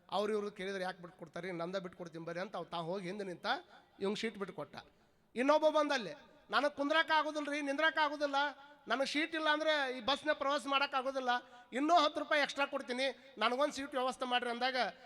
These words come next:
ಅವಾಗ ಆಜು ಇದ್ದವ ಕೇಳಿದಂತ, ಕಂಡಕ್ಟರ್ ನಂತರ ನಾ ಇಸ್ಕೊಂಡಿನಿ, ಇನ್ನು ಖಾಲಿ ಉಳ್ದಿದ್ದಂದ್ರೆ ಮುಂದೆ ಕುಂತಾನ ಡ್ರೈವರ್, ಅವಂದವ್ ಬಂದು ಉಳಿದೈತಿ ಬೇಕಾದ್ರೆ ಇಸ್ಕೊ ಅಂದವ. ಮತ್ತೆ ಬಸ್ ಭಾಳ ಗದ್ದಲ ಐತಿ ಅಂತ ತಿಳ್ಕೊಂಡು ಕಂಡಕ್ಟರ್ ಎದ್ರ ನಡಿತೈತಿ,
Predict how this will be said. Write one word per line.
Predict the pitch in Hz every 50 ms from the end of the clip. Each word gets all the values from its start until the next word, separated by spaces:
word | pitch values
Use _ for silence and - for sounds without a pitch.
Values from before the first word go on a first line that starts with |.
| - - _
ಅವಾಗ | - 196 226 240 247 233 240 226 220 214
ಆಜು | 208 214 196 240
ಇದ್ದವ | 254 247 214 220 240 240 240
ಕೇಳಿದಂತ, | 208 - 208 214 226 226 220 190 175 - -
ಕಂಡಕ್ಟರ್ | 135 120 - - - - 185 208 240 247 247 - 254 254 254
ನಂತರ | 240 233 233 254 247
ನಾ | 240 226 214
ಇಸ್ಕೊಂಡಿನಿ, | 208 - 208 226 233 226 208 202 240
ಇನ್ನು | 262 240
ಖಾಲಿ | - - 196 208 226 254
ಉಳ್ದಿದ್ದಂದ್ರೆ | 240 240 226 233 233 190 220 233 269 277 269 226 - - - - -
ಮುಂದೆ | 190 220 254 -
ಕುಂತಾನ | - 240 247 254 247 240 214
ಡ್ರೈವರ್, | 175 175 190 208 214 233 226 165 - - - - - - - - _ _ _ _ _ _ _ _ _ _ _ _ _ _ _ _ _ _ _ _ _ _ _ _ _ _ _ _ _ _ _ _ _ _ _ _ _ _ _ _ _
ಅವಂದವ್ | 160 165 208 226 247 247 247
ಬಂದು | 247 247 247 240 233
ಉಳಿದೈತಿ | 240 254 254 247 269
ಬೇಕಾದ್ರೆ | 240 247 233 254 254 247
ಇಸ್ಕೊ | 220 233 262
ಅಂದವ. | 254 254 285 277 240 185 151 - - - - - - - - _ -
ಮತ್ತೆ | 247 - - 285 285 277 277 277 269 262 254 - - - - - 165 170
ಬಸ್ | 269 311 - - 311
ಭಾಳ | 294 302 302 311 311
ಗದ್ದಲ | 302 302 302 269 294 311
ಐತಿ | 302 302 - 302
ಅಂತ | 294 294 285
ತಿಳ್ಕೊಂಡು | 294 285 285 285 - 302 311 302 294
ಕಂಡಕ್ಟರ್ | - 269 277 294 302 302 - - 311 294
ಎದ್ರ | 294 294 294 294
ನಡಿತೈತಿ, | 294 294 285 294 302 311 311 302 - 302 285 233 185 147 - -